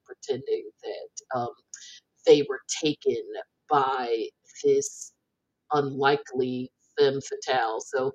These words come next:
we're, we'll definitely, uh, delve a little deeper into that. I'm looking forward to talking about, talking with you all about that. So I will be recording that,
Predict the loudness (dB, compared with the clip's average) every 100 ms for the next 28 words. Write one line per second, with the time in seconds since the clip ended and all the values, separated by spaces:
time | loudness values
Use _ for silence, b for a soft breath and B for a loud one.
0 | B B B _ 6 6 6 6 6 6
1 | 2 2 0 0 0 0 -2 0 0 -2
2 | -4 0 2 2 -2 -6 _ _ _ _
3 | 0 4 6 4 0 -2 0 4 2 2
4 | -6 -16 -8 -8 -6 -8 -10 -12 -14 -14
5 | -16 -20 -20 -20 -20 -16 -6 -4 -6 -8
6 | -20 -12 -12 -12 -16 -18 -12 -12 _ -4
7 | -4 -2 0 0 0 0 2 2 0 0
8 | -2 -4 -6 -10 -10 -8 -2 -2 -2 -6
9 | -6 -8 -16 -16 -4 -2 -2 -2 -4